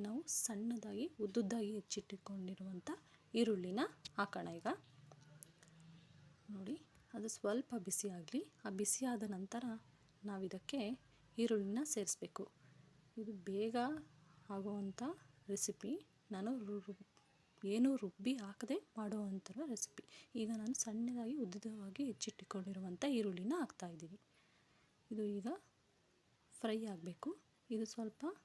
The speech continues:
ಸಾಫ್ಟ್ ಆಗಬೇಕು ಈರುಳ್ಳಿ. ಸಾಫ್ಟ್ ಆಗಿದ ನಂತರ ಇದಕ್ಕೆ ನಾವು ಬೇಕಾದರೆ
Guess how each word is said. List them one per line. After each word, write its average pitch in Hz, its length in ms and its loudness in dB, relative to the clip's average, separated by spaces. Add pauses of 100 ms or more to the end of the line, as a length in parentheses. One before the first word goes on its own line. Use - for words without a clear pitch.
(840)
ಸಾಫ್ಟ್ 247 400 4
ಆಗಬೇಕು 185 360 -2
ಈರುಳ್ಳಿ. 180 280 0 (1300)
ಸಾಫ್ಟ್ - 400 -4 (140)
ಆಗಿದ 208 260 -2
ನಂತರ 190 320 -4
ಇದಕ್ಕೆ 220 340 -4
ನಾವು 220 240 0
ಬೇಕಾದರೆ 196 380 -2